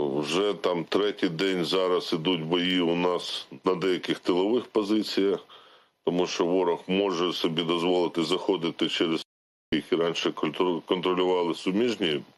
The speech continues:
підрозділи. Я вже кажу, що вони змушені були відійти з боями.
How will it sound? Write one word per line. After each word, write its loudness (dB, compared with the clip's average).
підрозділи. 0
Я 0
вже 0
кажу, 2
що 0
вони 0
змушені 0
були 0
відійти 0
з 0
боями. 0